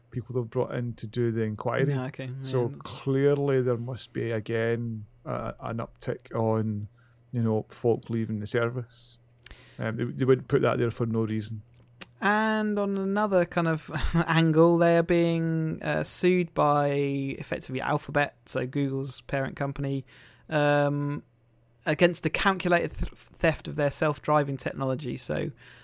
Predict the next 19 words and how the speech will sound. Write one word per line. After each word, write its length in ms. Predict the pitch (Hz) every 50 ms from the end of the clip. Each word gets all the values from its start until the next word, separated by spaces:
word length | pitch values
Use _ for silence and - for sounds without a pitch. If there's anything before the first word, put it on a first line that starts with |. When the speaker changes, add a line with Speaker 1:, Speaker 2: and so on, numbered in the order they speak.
| - - - -
Speaker 2:
um, 920 | 143 139 139 139 143 147 143 143 143 143 143 143 143 151 - 117 113 - - _ _ _
kind 200 | - - 208 214
of 60 | 202 185
a 60 | 175
bit, 720 | 170 180 170 - - - - - - - - - - - -
uh, 440 | - 156 143 147 131 98 95 113 120 110 - -
you 140 | - 180
know, 220 | 156 143 147 143 - - _ - -
the, 120 | 196 170 165
the 140 | - 175
summary 380 | 165 - 220 202 190 170 151 143
of 100 | 139 139
it 80 | 143 123
is 220 | 147 143 143 131
someone 640 | - - 175 165 160 160 151 147 147 143 143 139 143
worked 340 | 147 165 160 - - - -
at, 380 | 110 147 156 - - - - 170 - -
uh, 280 | 151 143 139 139 135 135
the 180 | - 82 -